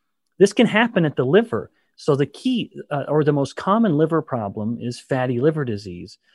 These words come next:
Well, if you can get the liver to break down its stored fat, which these methylxanthines will do to, to a small degree, well, then you're helping clear the liver out. That's going to be beneficial for the liver. Anytime you can get the liver to be sharing things rather than storing them,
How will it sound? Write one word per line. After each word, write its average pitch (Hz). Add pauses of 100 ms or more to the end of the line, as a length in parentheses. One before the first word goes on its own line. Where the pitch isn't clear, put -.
(400)
Well, 156
if 147
you 233
can 233
get 156
the 135
liver 123
to -
break 139
down 175
its -
stored 92
fat, 98 (200)
which 127
these 120
methylxanthines 117
will 113
do 110
to, 104 (220)
to 120
a 101
small 156
degree, 104 (220)
well, 156
then 175
you're 170
helping 156
clear 127
the 117
liver 110
out. -
That's 110
going 156
to 135
be 127
beneficial 117
for -
the 98
liver. 98 (460)
Anytime 170
you 147
can 135
get 135
the 127
liver 131
to 113
be 107 (160)
sharing 151
things 101
rather 127
than 117
storing 143
them, 98